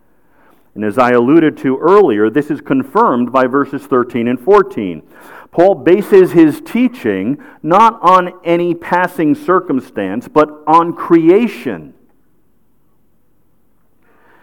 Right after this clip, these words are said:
In doing so, the command is universalized. It applies to the church in every place and every time. Within Paul's argument from creation,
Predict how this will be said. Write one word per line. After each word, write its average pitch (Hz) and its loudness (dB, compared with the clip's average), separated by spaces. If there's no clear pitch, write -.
In 147 0
doing 202 0
so, 117 0
the 143 4
command 170 -2
is 147 0
universalized. 156 0
It 139 0
applies 165 0
to 190 0
the 226 0
church 123 0
in 135 -4
every 208 0
place 117 -2
and 139 -4
every 127 -2
time. 156 -6
Within 202 2
Paul's 185 -2
argument 165 -2
from 151 -2
creation, 147 -2